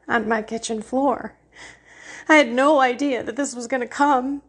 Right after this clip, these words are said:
I might have actually just scooted on through and not even noticed it if my alarm didn't go off because I was totally preoccupied. And it was tough. It was like, "Oh my gosh." And I just prayed.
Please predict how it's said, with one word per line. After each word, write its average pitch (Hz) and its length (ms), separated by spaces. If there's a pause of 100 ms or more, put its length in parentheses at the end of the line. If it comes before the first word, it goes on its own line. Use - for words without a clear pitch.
(460)
I 285 100
might 285 340
have 262 180
actually 262 500
just 240 320
scooted 320 540
on 302 260
through 285 380
and 185 100
not 240 200
even 233 260
noticed 226 460
it 160 140
if 190 160
my 190 120
alarm 214 380
didn't 175 220
go 160 180
off - 280
because 185 240
I 196 80
was 196 240
totally 214 440
preoccupied. 196 840 (1900)
And 220 140
it 269 100
was 285 160
tough. 277 420
It 240 100
was 240 140
like, 233 180
"Oh 269 200
my 247 200
gosh." 269 540
And 254 100
I 247 80
just 247 220
prayed. 254 500